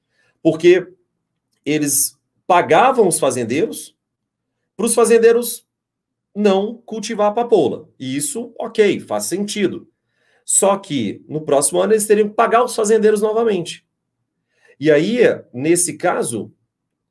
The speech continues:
os fazendeiros cultivavam a papoula pra poder receber mais.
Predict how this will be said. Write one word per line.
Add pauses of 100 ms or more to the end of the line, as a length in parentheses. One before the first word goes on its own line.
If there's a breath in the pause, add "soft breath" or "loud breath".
(200)
os
fazendeiros (260)
cultivavam
a
papoula (180)
pra
poder
receber
mais.